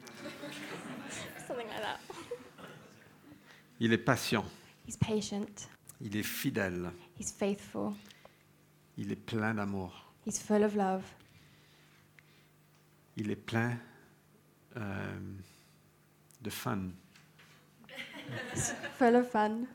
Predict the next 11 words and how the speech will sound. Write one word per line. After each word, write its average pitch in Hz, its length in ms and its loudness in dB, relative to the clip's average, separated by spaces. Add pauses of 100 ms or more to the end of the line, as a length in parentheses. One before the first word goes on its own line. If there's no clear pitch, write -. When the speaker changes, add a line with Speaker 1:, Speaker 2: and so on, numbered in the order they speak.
(1500)
Speaker 2:
Il 107 100 6
est 107 60 8
plein 117 200 6
d'affection. 117 480 4 (480)
Speaker 1:
He's 208 140 -6
full 208 180 2
of 202 80 4
affection. 214 640 -4 (160)
Speaker 2:
Il 104 140 2
est 110 80 6
lent 127 320 6